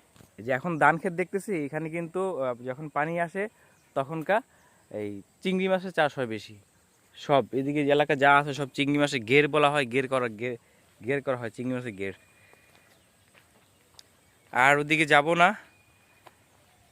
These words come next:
আমরা এখন যাব হলো ইয়াতে, এই, এই পুকুর পাড়ে, এই, এই সে-, ইয়াতে, এই মারদেশা ওইখানে মাছ ধরবে, ওইখানে একটা পুকুর আছে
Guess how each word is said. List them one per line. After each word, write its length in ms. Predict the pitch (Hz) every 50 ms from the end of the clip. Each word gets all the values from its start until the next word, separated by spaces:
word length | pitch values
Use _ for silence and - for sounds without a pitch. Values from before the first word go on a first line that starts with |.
| _ _ _ - 104 110 110 107 110 107 107 107 104 - - - - - -
আমরা 320 | - 110 123 139 143 156
এখন 240 | 156 156 - 175 170
যাব 220 | 147 151 151 147 160
হলো 380 | 170 175 170 175 180 175 170
ইয়াতে, 280 | 156 147 127 123 - 104
এই, 260 | 101 107 104 101 92 -
এই 280 | - 110 110 104 98 95 - _ _ _ _ _ _ _ _
পুকুর 320 | _ 170 170 - 185 185 180
পাড়ে, 240 | - 185 180 185 190
এই, 460 | 180 160 - - 123 123 127 123 87 - - -
এই 220 | - 110 113 113
সে-, 480 | 101 - 127 117 110 98 95 107 107 - - - - - _ _ _
ইয়াতে, 360 | 110 113 113 - - 95 80 76 - _ _ _ _ _ _ _ _ -
এই 160 | 98 98 98
মারদেশা 480 | 95 110 120 135 143 156 170 - - 180
ওইখানে 380 | 175 170 165 180 180 180 190
মাছ 320 | 175 151 135 127 131 143 143
ধরবে, 400 | 147 160 156 143 147 165 180 196 - _ _ _ _ -
ওইখানে 240 | 127 123 160 156
একটা 140 | 160 - 175
পুকুর 300 | 151 - 165 156 165 165
আছে 260 | 156 143 - 170 185